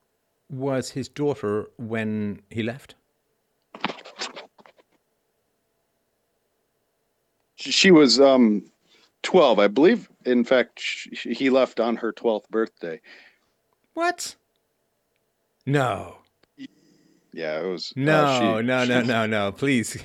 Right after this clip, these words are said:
Speaker 1: <laughs> I'm, I'm gonna need to rewind and erase on that one.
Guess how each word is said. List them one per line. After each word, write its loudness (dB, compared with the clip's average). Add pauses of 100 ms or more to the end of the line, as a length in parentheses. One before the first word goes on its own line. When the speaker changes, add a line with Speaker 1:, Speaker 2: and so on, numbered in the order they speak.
(140)
Speaker 1:
<laughs> -12
I'm, 0 (120)
I'm 2
gonna 0
need -2
to 0
rewind 0
and -2
erase 0
on -2
that 2
one. -4